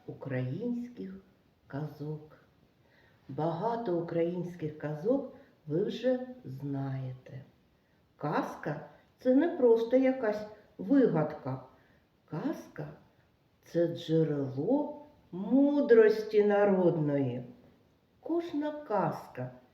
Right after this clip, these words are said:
чомусь нас навчає. Пам'ятаєте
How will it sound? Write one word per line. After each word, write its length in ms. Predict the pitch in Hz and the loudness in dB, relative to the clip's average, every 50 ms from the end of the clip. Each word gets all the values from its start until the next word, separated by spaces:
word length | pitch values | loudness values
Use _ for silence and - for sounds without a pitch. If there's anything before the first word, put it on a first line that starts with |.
| _ _ _ _ | _ _ _ _
чомусь 640 | - - - 135 135 139 156 233 302 349 - - - | -18 -6 -4 -2 -2 -2 0 0 -2 -2 -2 -8 -10
нас 180 | 165 147 131 - - - _ _ _ - | -10 -12 -12 -12 -18 -20 _ _ _ -10
навчає. 880 | 156 170 220 262 - - - - - - 156 147 139 135 127 131 135 - - _ _ _ _ _ _ _ _ _ _ _ _ _ _ _ _ _ _ _ _ _ _ _ | -6 -4 -4 -4 -6 -8 -14 -16 -10 -8 -6 -6 -6 -6 -8 -10 -12 -16 -20 _ _ _ _ _ _ _ _ _ _ _ _ _ _ _ _ _ _ _ _ _ _ _
Пам'ятаєте 1000 | - 160 190 190 190 214 247 247 - 381 403 415 392 269 - - - 156 127 | -6 -4 -2 -2 -2 -2 -4 -6 -8 -8 -6 -4 -4 -6 -6 -8 -10 -10 -10